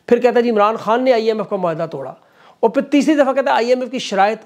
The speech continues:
मईशत को झगड़ रही है, और आखिर में कहता है या अल्लाह मिल से सब दुआ करो आईएमएफ़ से हमारा मुआहदा हो जाए।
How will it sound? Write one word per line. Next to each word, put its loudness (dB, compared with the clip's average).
मईशत -6
को -2
झगड़ -2
रही -6
है, -14
और 4
आखिर 2
में 2
कहता 4
है 0
या 4
अल्लाह 0
मिल -8
से -10
सब -8
दुआ 0
करो -2
आईएमएफ़ -4
से -10
हमारा -8
मुआहदा -10
हो -14
जाए। -20